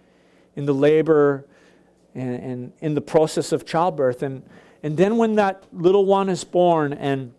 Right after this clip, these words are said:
you hold each one of them, and it's like, it's like the greatest moment in your life, right, as a parent, as a dad. But I, I was thinking about it, you know, like, for me to hold that little one and then for Lisa to hold one of our newborn babies,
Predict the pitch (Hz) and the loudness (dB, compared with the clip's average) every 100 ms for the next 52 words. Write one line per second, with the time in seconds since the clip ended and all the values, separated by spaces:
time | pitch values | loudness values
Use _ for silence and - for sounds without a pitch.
0 | _ _ _ _ _ - 147 147 143 180 | _ _ _ _ _ -8 2 2 4 2
1 | 180 175 - 170 165 147 170 160 156 143 | 2 0 -2 -2 0 0 0 -2 -2 -6
2 | - 151 143 - 135 - 147 160 123 139 | 0 0 0 -16 -10 -2 -2 -2 -6 2
3 | 147 160 165 - 151 151 151 143 139 131 | 2 4 0 0 0 2 0 -4 -2 0
4 | 147 131 - 120 131 135 123 - 120 139 | 2 0 -2 -2 -2 -2 -8 -6 -2 -2
5 | 160 160 _ _ _ _ _ 139 147 147 | -2 -10 _ _ _ _ _ -2 0 -2
6 | 143 151 185 165 151 156 156 180 202 202 | 0 0 0 -2 0 -4 -2 0 0 2
7 | 190 185 277 269 156 131 151 156 160 151 | 0 -2 -6 -2 -2 -2 -2 -4 -4 -6
8 | - 180 170 180 233 262 - - 226 214 | -2 0 2 2 0 0 -4 0 2 2
9 | 202 208 208 202 208 202 196 - 147 160 | 0 0 0 0 0 -2 -6 -8 -2 -2
10 | 165 - 160 131 139 156 - 185 196 190 | -2 -2 -4 -2 -4 -4 -2 0 0 -2
11 | _ _ _ _ _ _ _ _ - 156 | _ _ _ _ _ _ _ _ -6 -4
12 | - 170 165 165 160 151 156 156 147 - | 2 2 2 -2 -4 0 2 2 -2 -8
13 | _ _ _ 143 160 160 170 160 143 143 | _ _ _ -2 0 0 0 0 2 2
14 | 147 175 - | 2 -2 -8